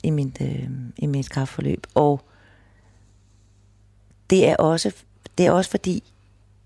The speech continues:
at vi aldrig har lært det der med at kunne rumme hinanden, når man har det rigtig svært. Jeg kan ikke, der, der, jeg ved, der er ikke det i ham, øh, der skal være for at, altså han bliver irriteret, når jeg er svag.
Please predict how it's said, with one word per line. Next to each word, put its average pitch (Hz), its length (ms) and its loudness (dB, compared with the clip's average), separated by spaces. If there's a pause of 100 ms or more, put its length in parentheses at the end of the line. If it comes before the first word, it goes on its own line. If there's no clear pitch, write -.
(140)
at - 160 0
vi 175 80 4
aldrig 165 280 2
har 185 80 2
lært 170 240 0
det 175 100 0
der 170 120 4
med 160 160 -2
at - 120 -2
kunne 151 360 0 (680)
rumme 160 260 2
hinanden, 156 320 0
når 170 80 2
man 156 180 0
har 151 120 2
det - 100 -4
rigtig 156 240 -2
svært. - 340 -2 (800)
Jeg 165 100 2
kan 180 120 4
ikke, 175 320 2 (560)
der, 170 260 4
der, 170 120 4
jeg 170 160 4
ved, 208 200 4 (200)
der 165 60 4
er 175 260 4
ikke 180 260 2
det 180 140 4
i 170 160 2
ham, 175 220 2 (840)
øh, 151 380 4 (420)
der 175 60 4
skal 160 200 0
være 156 200 4
for - 280 0
at, 151 180 2 (1120)
altså 151 140 2
han 170 160 4
bliver 180 140 4
irriteret, 175 480 2 (200)
når 156 100 2
jeg 147 160 4
er 143 40 2
svag. - 460 -2